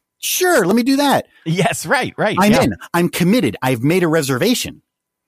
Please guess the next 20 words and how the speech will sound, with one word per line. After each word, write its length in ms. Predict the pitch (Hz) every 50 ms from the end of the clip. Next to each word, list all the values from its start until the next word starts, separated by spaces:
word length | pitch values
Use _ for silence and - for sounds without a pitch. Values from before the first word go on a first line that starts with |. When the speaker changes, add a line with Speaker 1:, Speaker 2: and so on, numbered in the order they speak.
| _ _ _
Speaker 1:
right? 200 | 113 123 131 151
Speaker 2:
Yes, 200 | 165 - - - - - _
Speaker 1:
If 140 | - 156 -
I 80 | 156 156
Speaker 2:
right. 100 | - 143
Speaker 1:
was 100 | 131 - _ _
at 240 | - - 196 - _
the 80 | -
park, 340 | - - 117 101 98 110 - _
I 100 | 147 143
might 300 | 139 143 156 165 175 -
not 220 | 165 156 147 - _ _ -
impulse 560 | 180 214 202 - - 151 123 117 117 - - _ _
walk 460 | 220 185 110 107 131 139 147 - - 135
in 120 | 147 151
there 120 | 139 110
and 100 | 101 98 92
spend 280 | - - 196 233 220
two 160 | - - 107 92
hours. 460 | 85 80 80 78 73 82 95 -